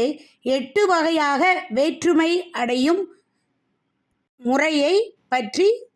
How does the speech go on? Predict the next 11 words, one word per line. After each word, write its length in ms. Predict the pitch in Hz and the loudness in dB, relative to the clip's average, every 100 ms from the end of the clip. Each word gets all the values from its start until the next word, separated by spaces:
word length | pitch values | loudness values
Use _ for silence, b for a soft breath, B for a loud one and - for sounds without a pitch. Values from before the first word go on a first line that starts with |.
| _ | _
தெளிவாக 600 | 302 285 320 285 254 339 | -2 0 2 2 2 0
பார்ப்போம். 580 | 349 240 208 233 226 302 370 - - _ _ _ _ _ _ | -2 -2 -2 -2 0 0 -2 -6 -8 _ _ _ _ _ _
முல்லை 600 | 233 247 302 370 359 349 392 415 - _ _ _ | 0 4 4 4 4 4 2 0 -4 _ _ _
மலர்ந்தது. 880 | 240 269 277 294 277 254 233 226 277 220 156 - _ _ _ _ _ _ _ _ _ _ _ _ - | 0 2 2 0 0 0 0 2 2 0 -4 -14 _ _ _ _ _ _ _ _ _ _ _ _ -6
முதல் 500 | 214 277 330 339 415 523 - - | 0 2 2 2 2 0 -6 -4
வேற்றுமை, 640 | 262 214 - 247 226 214 180 - _ _ _ - | -4 -2 -4 -2 -2 -2 -4 -8 _ _ _ -6
அதாவது 520 | 233 262 269 277 320 415 381 | -2 0 0 2 2 2 0
எழுவாய் 560 | 254 285 359 359 359 359 | -2 2 2 2 0 -2
பொருள். 300 | 240 208 185 - _ _ _ _ _ _ _ _ _ _ _ _ _ _ _ _ - | -2 -2 -2 -8 _ _ _ _ _ _ _ _ _ _ _ _ _ _ _ _ -6
அடுத்து 440 | 247 294 262 285 392 523 - | -2 -2 0 2 2 2 0
முல்லையை. 760 | 240 294 330 339 320 254 247 | 2 4 4 4 2 0 2